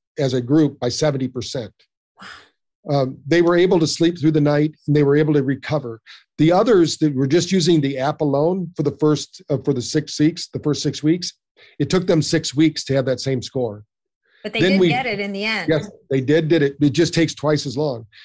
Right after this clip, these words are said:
Speaker 1: But the most incredible part was the accidents went down.
Speaker 2: Wow.
Speaker 1: Because
Speaker 2: Wow,
Speaker 1: if you
Speaker 2: wow.
Speaker 1: don't sleep, they say if you don't sleep well for three nights in a row, it's like drinking a couple beers.
Speaker 2: Absolutely.
Speaker 1: You know, and you're running around. So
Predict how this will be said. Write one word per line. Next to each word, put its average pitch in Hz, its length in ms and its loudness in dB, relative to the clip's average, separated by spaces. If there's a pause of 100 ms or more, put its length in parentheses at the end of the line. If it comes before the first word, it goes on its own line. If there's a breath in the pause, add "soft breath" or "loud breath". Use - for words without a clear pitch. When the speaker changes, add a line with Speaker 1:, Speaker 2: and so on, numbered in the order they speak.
(140)
Speaker 1:
But 147 140 0
the 165 120 4
most 165 300 2
incredible 185 480 2
part 135 280 -2
was 123 340 -4 (340 soft breath)
the 139 340 0
accidents 160 640 0
went 160 180 -2
down. 160 420 -2 (720)
Speaker 2:
Wow. 156 580 -12 (240)
Speaker 1:
Because 165 400 -2 (100)
Speaker 2:
Wow, 165 120 -6
Speaker 1:
if 160 120 -2
you 180 60 4
Speaker 2:
wow. 202 80 4
Speaker 1:
don't 208 80 2
sleep, 208 460 -2
they 156 100 2
say 190 220 2
if - 80 2
you 160 60 2
don't 175 120 2
sleep 180 280 -2
well 156 120 2
for 151 120 -2
three 165 200 2
nights 156 220 0
in 143 60 -4
a 143 40 2
row, 180 140 4
it's 143 140 -2
like 139 140 0 (360)
drinking 151 380 2
a - 20 -6
couple 147 260 -2
beers. 135 480 0 (200)
Speaker 2:
Absolutely. 143 380 -2
Speaker 1:
You 143 140 -2
know, 147 60 -2
and 143 100 2
you're 139 80 -2
running 143 220 0
around. 143 260 0
So 147 240 2